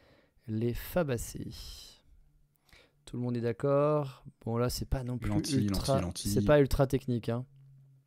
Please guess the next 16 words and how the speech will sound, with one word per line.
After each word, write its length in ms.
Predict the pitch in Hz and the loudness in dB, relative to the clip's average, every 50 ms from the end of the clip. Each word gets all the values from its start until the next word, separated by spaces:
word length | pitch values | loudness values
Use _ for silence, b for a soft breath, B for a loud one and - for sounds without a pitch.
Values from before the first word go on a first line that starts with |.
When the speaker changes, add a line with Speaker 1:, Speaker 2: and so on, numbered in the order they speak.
| _ _ _ _ _ - - - - - - - B B B B B B B B | _ _ _ _ _ -20 -20 -20 -20 -8 -6 -6 B B B B B B B B
Speaker 2:
Non. 160 | 110 110 107 - - | 0 0 0 -2 -4
Speaker 1:
Les 220 | - - 120 127 | 0 4 6 8
lentilles 500 | 127 139 160 180 - - - 202 240 262 | 8 8 8 6 4 4 6 8 8 10
ou 80 | 254 185 | 10 10
les 120 | 151 139 | 10 10
pois 180 | 117 - 139 131 | 8 6 4 4
chiches, 560 | 127 - - - 123 123 - - - - - 120 | 4 2 -2 -4 -4 -2 -4 -4 -4 -2 0 0
euh, 360 | 113 107 107 - - - 123 | 2 2 0 -2 -6 -6 -8
Speaker 2:
<laughs> 160 | - - - | -8 -8 -6
Speaker 1:
tous 140 | - - 131 | -4 0 4
les 140 | 127 127 123 | 4 4 6
deux 280 | 117 135 156 170 185 208 | 6 6 6 6 6 6
de 100 | 127 131 | 4 6
la 140 | 131 131 127 | 6 6 4
famille 520 | - - 139 131 131 135 143 156 165 165 | 6 4 4 4 6 4 4 4 2 2
des 300 | 135 131 139 147 165 - | 6 6 8 8 6 4